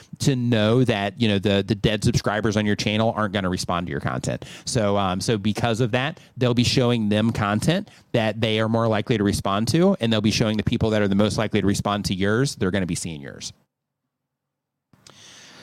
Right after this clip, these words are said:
Next question we have is from King of Talk. And we're, like, riding this right up to the edge here. They do a review channel, says, "I'm guess I'm all over the place. The goal is to grow and make some money.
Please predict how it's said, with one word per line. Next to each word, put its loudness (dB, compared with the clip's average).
Next 2
question 0
we 2
have -2
is 2
from 0
King 2
of 0
Talk. 2
And 2
we're, 4
like, 2
riding 0
this 2
right 2
up -6
to -2
the 4
edge -2
here. 2
They 0
do 2
a 0
review 2
channel, 2
says, 0
"I'm 2
guess 2
I'm 0
all 2
over 2
the 0
place. 0
The -2
goal 2
is 2
to 2
grow 2
and 4
make 0
some -2
money. 0